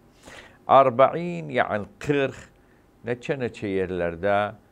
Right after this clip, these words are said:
dini ve rivai yerlerde, dinsel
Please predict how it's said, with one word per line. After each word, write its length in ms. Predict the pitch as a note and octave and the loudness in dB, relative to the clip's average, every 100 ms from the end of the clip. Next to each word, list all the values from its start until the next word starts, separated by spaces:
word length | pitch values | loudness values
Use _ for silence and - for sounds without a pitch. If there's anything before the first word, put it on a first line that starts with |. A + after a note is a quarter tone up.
| _ _ _ F2+ F2 | _ _ _ -12 -4
dini 640 | A#2+ B2 B2 B2+ G2+ F#2 | -2 0 -2 -4 -4 0
ve 240 | G2+ G2 F2+ | 4 4 2
rivai 520 | F#2+ F#2 F#2 - A2 | 2 4 4 2 -2
yerlerde, 1160 | F#2 E2+ D2+ E2 D2+ D2+ D2+ F#2+ G#2+ G#2+ F#2+ | -4 -4 -6 -8 -8 -8 -4 0 0 0 -4
dinsel 560 | F2 E2 D2 - G2 | -10 -12 -10 -4 -4